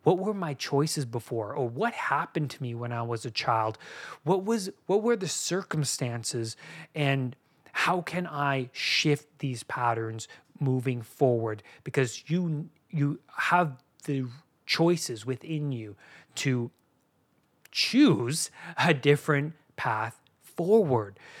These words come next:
So in my early twenties, when I, when I was recovering from anxiety, all of these clicked together for me. And it took time. It takes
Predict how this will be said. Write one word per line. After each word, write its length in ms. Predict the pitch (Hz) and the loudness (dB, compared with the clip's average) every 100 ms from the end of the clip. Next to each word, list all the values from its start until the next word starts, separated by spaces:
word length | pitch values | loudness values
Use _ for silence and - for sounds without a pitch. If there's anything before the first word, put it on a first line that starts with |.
| - | -14
So 320 | - 180 160 - - - _ | 2 4 4 0 -20 -20 _
in 280 | 180 233 247 | 0 2 2
my 200 | 254 262 | 0 0
early 400 | 160 160 190 190 | 0 0 0 -2
twenties, 760 | - - 170 160 120 101 104 - _ _ _ _ _ _ _ _ _ _ _ - | -6 -2 -2 -2 -6 -10 -14 -16 _ _ _ _ _ _ _ _ _ _ _ -4
when 260 | 139 196 | 2 4
I, 80 | 240 | 4
when 240 | 190 175 | 4 4
I 60 | 320 | 6
was 260 | 359 285 175 | 4 2 2
recovering 480 | 165 - 190 214 | 0 2 0 0
from 220 | 160 160 143 | 0 0 0
anxiety, 500 | 120 135 147 113 131 | 2 6 6 4 -2
all 260 | 143 220 | -2 0
of 300 | 254 175 143 | -2 -4 -4
these 320 | 170 165 147 - - - - | 0 0 0 -6 -18 -20 -12
clicked 560 | 123 135 180 175 - - - | -6 0 0 0 -10 -12 -10
together 640 | 147 135 135 120 110 - _ _ _ | -4 2 2 2 -4 -12 _ _ _
for 180 | - | -8
me. 280 | 113 107 101 - - | -6 -8 -12 -18 -6
And 200 | 175 175 | -2 0
it 160 | 190 - | 0 0
took 240 | 339 - | -2 -2
time. 420 | - 123 120 196 | -4 0 2 2
It 140 | 180 - | 0 -6
takes 420 | 196 208 160 - | -4 -2 -2 -4